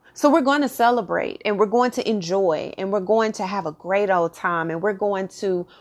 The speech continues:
really embrace the sun, and we're going to love on ourselves a little more, because we have every reason in the world not to. But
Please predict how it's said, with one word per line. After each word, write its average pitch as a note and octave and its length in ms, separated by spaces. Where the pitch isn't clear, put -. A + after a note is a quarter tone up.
really A#3 580
embrace G3 500
the F3 180
sun, F#3+ 560
and E3+ 100
we're G#3 140
going G3+ 320
to - 160
love F3+ 460
on G3+ 160
ourselves F3+ 420
a F3 80
little E3+ 300
more, F#3 260
because F3 400
we B3+ 440
have A3 380
every G#3 400
reason G3+ 560
in G3 100
the F3+ 100
world G3 440
not G3 400
to. - 340
But A#3 340